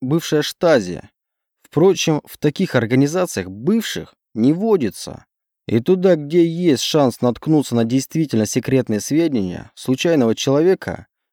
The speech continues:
а я именно таков, она не отправила бы. Просто потому, что действия профи может просчитать и заранее подготовить встречные меры. А как поведет себя инициативный дилетант, предсказать невозможно.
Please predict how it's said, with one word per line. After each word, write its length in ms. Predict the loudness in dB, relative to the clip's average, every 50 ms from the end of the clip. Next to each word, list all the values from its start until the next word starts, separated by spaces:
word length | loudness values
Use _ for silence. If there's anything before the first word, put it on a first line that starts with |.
| _
а 120 | -2 0 2
я 220 | 4 4 2 2
именно 380 | 0 0 0 2 2 2 2 0
таков, 520 | 0 -2 -4 -4 -4 -4 -4 -4 -4 -6 -12 _ _ _ _
она 320 | -8 -6 -4 -2 -2 -2 -2
не 120 | -2 -2
отправила 600 | -4 -4 _ 0 2 2 2 2 2 0 0 -2
бы. 240 | -4 -6 -10 -12 -16 _ _ _ _ _ _ _ _ -4
Просто 320 | -2 -2 -2 -2 -6 -6
потому, 460 | -4 -4 -4 -2 0 0 0 0 0
что 180 | -2 -4 -4 -4
действия 640 | -4 -2 0 2 4 4 2 0 -4 -4 -4 -6
профи 580 | -4 -4 -2 0 0 0 -2 -4 -10 -12 -12 -14 _ _ _ _ _ _ _
может 420 | -2 2 2 2 2 2 0 -4 -4
просчитать 640 | -4 -4 -4 -4 -4 -6 -4 -2 -2 -2 -2 -2 -4
и 100 | -6 -4
заранее 400 | -2 0 2 2 2 2 0 -2
подготовить 600 | -2 -4 -4 -4 -4 -4 -2 0 0 0 0 -2
встречные 560 | -6 -8 -4 -2 -2 -2 -2 -2 -2 0 2
меры. 480 | 2 2 0 0 -2 -4 -8 -12 -14 -18 _ _ _ _ _ _ _ _
А 160 | 0 0 0
как 280 | 2 2 2 0 0 0
поведет 440 | 0 0 0 0 2 2 0 0 0
себя 380 | -2 -4 -2 0 2 2 2 2
инициативный 800 | 2 0 0 0 0 0 0 -2 0 0 -2 0 0 0 0
дилетант, 680 | 0 -2 -2 0 0 -2 -2 _ 0 0 0 0 -2 -8 -8
предсказать 560 | -6 -6 -6 -6 -6 -6 -4 -2 -4 -4 -2
невозможно. 840 | -2 -2 -2 -2 -2 0 0 0 0 0 -2 -4 -8 -12 -16 -18